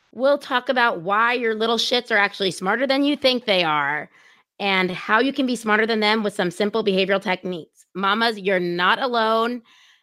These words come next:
And just because all these moms post about how perfect they are on Instagram does not mean that behind the scenes, they're not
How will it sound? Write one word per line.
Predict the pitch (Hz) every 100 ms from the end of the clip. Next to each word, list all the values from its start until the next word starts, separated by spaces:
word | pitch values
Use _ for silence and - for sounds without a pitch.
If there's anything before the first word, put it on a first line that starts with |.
| _ -
And | 190 190 190 180
just | 220 220
because | 277 269
all | 240 233
these | 233
moms | 202 208 208 214 _ -
post | 202 202
about | - 202
how | 185
perfect | - 190 196
they | 190
are | 180 190
on |
Instagram | 175 196 220 233 226 226
does | 202 170
not | 180 185
mean | 175 180 190 202
that | 175 -
behind | 165 180 175
the | 180
scenes, | 180 170 180 185
they're | 170 170
not | 170 165 160